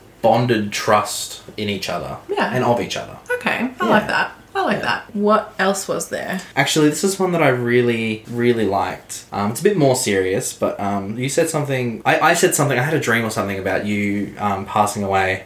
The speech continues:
Speaker 1: and I just said, "Don't leave me alone." <laughs>
Speaker 2: Yeah. Oh,
Speaker 1: Um,
Speaker 2: Adam.
Speaker 1: So yeah, I kinda wanted to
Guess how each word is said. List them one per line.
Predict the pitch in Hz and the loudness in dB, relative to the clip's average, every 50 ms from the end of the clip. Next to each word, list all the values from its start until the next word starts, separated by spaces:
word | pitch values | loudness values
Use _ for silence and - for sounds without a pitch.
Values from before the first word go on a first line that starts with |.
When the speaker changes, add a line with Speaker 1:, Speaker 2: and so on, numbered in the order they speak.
| - - | -8 -4
Speaker 1:
and | 110 107 | 0 2
I | 107 107 | 2 2
just | 110 117 - - | 2 0 0 0
said, | 117 107 101 98 - - - - | 0 0 -2 -4 -8 -14 -6 -2
"Don't | 120 107 110 110 107 | 0 2 2 2 2
leave | 107 107 104 104 | 0 0 0 0
me | 110 104 | -2 -4
alone." | 98 95 90 90 104 - - - - 143 120 123 - - - - | -4 -2 -4 -2 -2 -2 -2 -2 -2 -2 -2 -2 -4 -8 -12 -18
<laughs> | - - - - | -20 -20 -12 -4
Speaker 2:
Yeah. | 240 240 240 240 226 226 214 208 202 196 190 185 185 185 180 180 180 180 180 - - | -2 0 2 2 2 2 2 2 2 2 0 0 0 -2 -2 -2 -2 -2 -4 -2 0
Oh, | 117 | 0
Speaker 1:
Um, | 113 110 107 107 107 104 104 101 95 95 104 107 185 | 2 2 2 2 2 0 0 -2 -2 -4 -4 -4 -6
Speaker 2:
Adam. | 180 175 175 180 180 180 185 - - - - - | -6 -6 -6 -6 -6 -8 -8 -10 -14 -20 -20 -4
Speaker 1:
So | - 156 | 2 2
yeah, | 170 202 170 - 107 | 4 4 4 4 4
I | 120 | 2
kinda | 120 - 139 123 120 113 | 0 0 0 0 0 0
wanted | 110 110 107 107 | 0 -2 -2 -2
to | - 113 107 107 107 107 107 107 107 | -2 0 0 2 2 2 2 0 -2